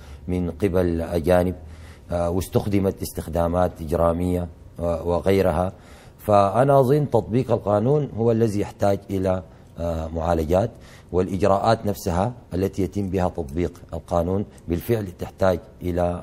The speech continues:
آه، مراجعة، بالذات من الأجهزة الرسمية،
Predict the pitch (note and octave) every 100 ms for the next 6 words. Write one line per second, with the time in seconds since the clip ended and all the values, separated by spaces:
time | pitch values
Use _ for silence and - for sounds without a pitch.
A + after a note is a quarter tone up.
0 | - E2+ E2 D#2 E2+ E2+ F#2+ F2 F#2+ B2
1 | - - - - F2 E2+ C3 C#3 C3 G#2+
2 | B2 B2 A2+ G2 F2+ E2+ F2+ D#2+ D#2